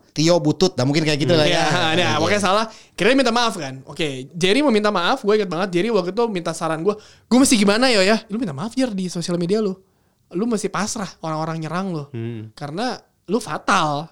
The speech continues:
Speaker 2: Pas gue nanya sama teman gue kan, "Ini bahasa artinya apa?" Wah, anjing, ini bahasanya ba-, bahaya nyet gitu. Oh yaudah, akhirnya dia minta maaf. Iya, karena walaupun dia salah ya, tapi kan dia menyinggung pertandingan itu kan, di
Speaker 3: Hmm.
Speaker 2: pertandingan itu. Kalau yang kemarin menyinggung semua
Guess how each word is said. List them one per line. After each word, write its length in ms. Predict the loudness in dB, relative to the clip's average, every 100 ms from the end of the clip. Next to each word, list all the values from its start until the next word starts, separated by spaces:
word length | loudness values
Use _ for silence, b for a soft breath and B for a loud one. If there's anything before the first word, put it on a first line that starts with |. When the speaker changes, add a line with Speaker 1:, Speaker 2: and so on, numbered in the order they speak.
| -10
Speaker 2:
Pas 180 | -8
gue 220 | -6 -2 -2
nanya 220 | -2 -4
sama 80 | -6
teman 240 | -6 -6
gue 160 | -4 -4
kan, 240 | -6 -8
"Ini 160 | -4 0
bahasa 240 | 0 0
artinya 320 | -2 -2 0 -2
apa?" 80 |
Wah, 320 | 0 0 2 0
anjing, 160 | 0
ini 80 | 0
bahasanya 460 | 2 2 2 2 2
ba-, 240 | 2 0
bahaya 400 | 0 0 0 2
nyet 240 | 2 0 0
gitu. 400 | -2 0 -2 -2
Oh 160 | 2
yaudah, 240 | 4 4 2
akhirnya 160 | 0
dia 60 | 2
minta 80 | 2
maaf. 320 | 0 -2 -8 -10
Iya, 320 | 0 0 2
karena 240 | -2 -2 -2 -2 -2
walaupun 320 | -2 0 2
dia 160 | 2 2
salah 240 | 0 0
ya, 80 | -4
tapi 240 | -8 -8
kan 160 | -4 -2
dia 160 | 0
menyinggung 640 | 0 0 0 0 0 0 -4
pertandingan 480 | -6 -2 -2 0 0
itu 220 | 0 -4
kan, 80 | -6
di 160 | -8
Speaker 3:
Hmm. 80 | -8
Speaker 2:
pertandingan 240 | -8 -10 -12
itu. 160 | -12 -16 b b b
Kalau 260 | -8 -4 -4
yang 80 |
kemarin 480 | -4 -4 -2 -2 -4 -6
menyinggung 580 | -4 -2 -2 -2 -2 -4
semua 1040 | -4 -4 -2 0 2 2 4 4 2 -2